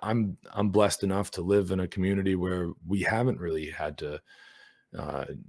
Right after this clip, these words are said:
deal with m-, much of anything. I mean, I'm in New Hampshire. It's not that bad up here if we stay in New Hampshire, but, I mean,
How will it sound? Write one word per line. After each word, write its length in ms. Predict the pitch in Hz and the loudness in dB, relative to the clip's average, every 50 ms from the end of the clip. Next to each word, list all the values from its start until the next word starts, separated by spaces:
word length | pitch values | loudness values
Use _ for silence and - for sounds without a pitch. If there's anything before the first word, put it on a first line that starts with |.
| - _ _ _ _ _ _ _ - 95 | -20 _ _ _ _ _ _ _ -14 -6
deal 220 | - 92 87 82 | -2 0 2 2
with 240 | 80 78 76 - - _ _ _ _ _ _ _ _ _ _ _ - | 2 2 0 -4 -10 _ _ _ _ _ _ _ _ _ _ _ -6
m-, 240 | 98 95 92 90 87 | -2 -2 0 0 0
much 320 | 82 87 92 87 82 - | -2 -2 -2 -2 -2 -2
of 140 | 90 82 80 | -4 -2 0
anything. 540 | 101 117 139 120 - - - - - - - _ _ | 2 2 2 2 0 -4 -10 -16 -16 -18 -20 _ _
I 40 | - | -8
mean, 320 | 90 92 90 87 87 82 - | -6 -4 -4 -4 -4 -6 -6
I'm 180 | 87 95 95 101 | -6 -4 -2 0
in 120 | 95 95 | 0 0
New 140 | 95 92 82 | 0 0 0
Hampshire. 480 | 95 95 104 120 107 - - 76 71 71 | 0 0 0 0 0 -2 -4 -4 -6 -6
It's 320 | 73 71 69 - - - | -6 -8 -8 -8 -4 -2
not 220 | 107 98 92 - | 0 0 0 0
that 200 | - 101 87 80 | -2 -4 -4 0
bad 240 | - 90 101 110 110 | 2 2 2 2 0
up 160 | 95 76 - | -2 -4 -6
here 180 | - 80 78 78 | -6 -4 -4 -4
if 100 | 76 - | -4 -4
we 100 | - 85 | -4 -4
stay 280 | 80 - - 104 90 85 | -4 0 0 0 0 0
in 60 | 80 | -2
New 120 | 76 78 78 | -4 -4 0
Hampshire, 480 | 92 104 131 151 - - - 69 71 | 2 4 4 4 2 0 -4 -6 -6
but, 200 | - - 71 62 | -6 -6 -6 -6
I 40 | 76 | -6
mean, 260 | 82 80 76 76 78 | -6 -6 -6 -6 -6